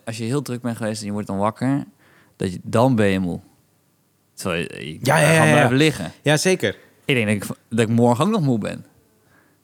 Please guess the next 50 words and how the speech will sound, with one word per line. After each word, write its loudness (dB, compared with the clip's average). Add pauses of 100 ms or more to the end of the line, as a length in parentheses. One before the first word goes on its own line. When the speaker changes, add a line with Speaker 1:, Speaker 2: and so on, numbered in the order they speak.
Speaker 2:
Ja, 2
na -2
deze 0
podcast. 0 (380)
Speaker 1:
<laughs> -20
Speaker 2:
Want 2
ik 4
heb, 2
eh, 4
eh, 2
ik 0
heb, 2
ik 0
wil 2
twee 4
dilemma's, 4
ik 0
heb, 4
ik 4
heb -6
twee 4
dilemma's 4
gehad. 0 (220)
Speaker 1:
Oké, 2 (100)
oké. 0
Speaker 2:
Eentje 4
is 2
een 4
heel 6
luchtig 2
ding, 4
maar 4
die 2
andere 4
is 2
wel, 4
wa-, 2
wat 2
zou 2
je, 2
waar 4
zou 4
je 4
mee 4
beginnen 2 (440)
van 0
de 0
twee 4
dilemma's? 2
Want 2